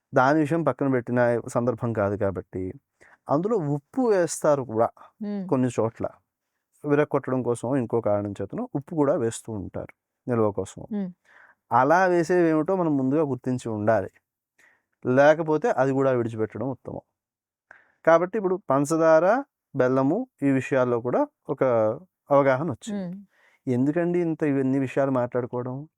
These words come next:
Speaker 1: అంటే, నియమాన్ని పాటిద్దాము అనుకున్నప్పుడు ఏ కారణం చేతనైనా మనకి తెలియకుండా అపచారం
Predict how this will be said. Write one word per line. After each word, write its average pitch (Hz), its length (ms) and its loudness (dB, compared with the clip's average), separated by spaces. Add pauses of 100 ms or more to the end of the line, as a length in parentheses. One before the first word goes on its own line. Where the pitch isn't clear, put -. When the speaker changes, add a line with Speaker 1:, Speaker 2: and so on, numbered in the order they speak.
(100)
Speaker 1:
అంటే, 120 260 -4 (880)
నియమాన్ని 196 600 2 (100)
పాటిద్దాము 160 760 2
అనుకున్నప్పుడు 110 640 -8 (720)
ఏ 135 260 4
కారణం 208 500 8
చేతనైనా 196 500 0 (140)
మనకి 180 260 0 (120)
తెలియకుండా 202 760 0 (320)
అపచారం 170 440 2